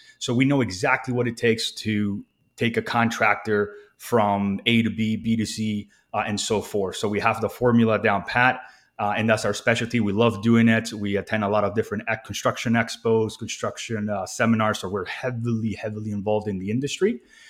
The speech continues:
Uh, we're based here in beautiful Miami, Florida. Matter of fact, we're actually neighbors with you guys. So we're right here in downtown, uh, and very excited to, to be here. So thank you again for having me.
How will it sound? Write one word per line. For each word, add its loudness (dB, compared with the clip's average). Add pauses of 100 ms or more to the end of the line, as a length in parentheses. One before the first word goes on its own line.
(140)
Uh, 4
we're 6
based 4
here 6
in 4
beautiful 6
Miami, 4
Florida. 8
Matter 2
of -6
fact, 4
we're 4
actually 0
neighbors 0
with -6
you -6
guys. -4 (280)
So 0
we're 4
right 4
here 0
in 2
downtown, 2 (440)
uh, 4
and 2
very 6
excited 2
to, -4
to -8
be -2
here. 2
So -4
thank 0
you 2
again 2
for -6
having -2
me. -18